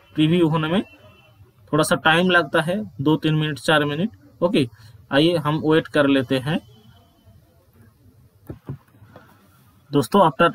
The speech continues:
five minutes, uh, delivery रजिस्टर यहाँ पे preview हो गया है। देख सकते हो preview होने के बाद आप लोगों को नीचे scroll करके आ जाना है। इस data को, अ,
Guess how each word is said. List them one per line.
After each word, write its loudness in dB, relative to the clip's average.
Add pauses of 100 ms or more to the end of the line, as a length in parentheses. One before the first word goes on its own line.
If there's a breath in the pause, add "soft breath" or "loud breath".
five 2
minutes, 0 (120)
uh, 0
delivery 4
रजिस्टर 0
यहाँ -2
पे -4
preview 2
हो 2
गया 2
है। 0 (1040 loud breath)
देख 0
सकते -2
हो 0
preview 4
होने 0
के 0
बाद 4
आप 0
लोगों 0
को 0
नीचे 0
scroll 0
करके 0
आ 4
जाना 0
है। -4
इस -4
data 2
को, 0
अ, -8